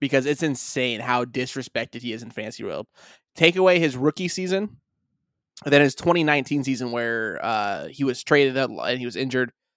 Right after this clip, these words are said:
Uh, but basically, since his sophomore year, he was ranked thirteenth, ninth, fifteenth, thirteenth, skipped that one bad year, sixteenth and then twentieth.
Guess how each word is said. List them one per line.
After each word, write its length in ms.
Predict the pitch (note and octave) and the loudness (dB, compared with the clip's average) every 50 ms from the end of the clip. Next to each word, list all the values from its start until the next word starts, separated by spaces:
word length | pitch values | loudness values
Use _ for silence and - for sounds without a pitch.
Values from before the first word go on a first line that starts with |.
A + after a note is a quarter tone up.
| _ _ _ _ _ _ _ _ _ | _ _ _ _ _ _ _ _ _
Uh, 240 | - A2+ A#2+ A2+ A2+ | -4 -2 0 0 -2
but 140 | A#2 B2+ C3+ | -4 0 6
basically, 280 | D#3 F3+ F#3 E3+ E3+ D3 | 8 8 8 6 2 0
since 360 | - D3+ C3 - - - _ _ | 0 -2 -2 -4 -12 -14 _ _
his 240 | - C3+ C#3+ C#3 - | -4 -2 -2 -2 -2
sophomore 420 | - - D3+ D3+ D#3 - D#3+ D3 C#3 | 4 6 6 6 6 4 2 2 2
year, 120 | C3 B2+ | 2 0
he 120 | B2+ C3 | 0 0
was 140 | C3 C3 B2 C3+ | -2 -2 -2 -2
ranked 200 | B2+ A#2+ - - | -4 -4 -6 -6
thirteenth, 580 | _ - F3 F#3 - - F#3+ F#3 F3 - - | _ 0 0 0 0 -2 -2 -2 -2 -4 -2
ninth, 320 | C#3 C3+ C3+ C#3 C#3 C3+ - | 0 2 2 2 0 -4 -8
fifteenth, 500 | - - D3+ D3 - _ - D3+ D3 - | -4 -4 -4 -4 -4 _ -6 -6 -6 -6
thirteenth, 560 | - _ D3+ C#3+ C#3+ - - - C3 A#2+ B2 - _ _ _ _ _ _ | -4 _ -2 -2 -2 -4 -4 -4 -4 -4 -4 -8 _ _ _ _ _ _
skipped 240 | _ - - E3 D3+ | _ -2 -2 0 2
that 120 | - D3+ C#3 | 2 2 2
one 180 | C#3+ C#3+ C3+ | 2 0 2
bad 280 | A#2 C3 B2+ C3 C3 B2 | 2 2 2 2 2 0
year, 300 | B2 B2+ B2 A2+ - - _ | -2 -2 -2 -4 -6 -8 _
sixteenth 440 | - - D#3+ - - - D#3 C3 | -6 -6 -6 -4 -2 -2 -2 0
and 100 | C#3+ C3 | 0 -2
then 80 | B2+ B2+ | -2 -4
twentieth. 380 | - - A2+ F2+ D#2+ G#1+ - | -6 -8 -8 -8 -10 -12 -16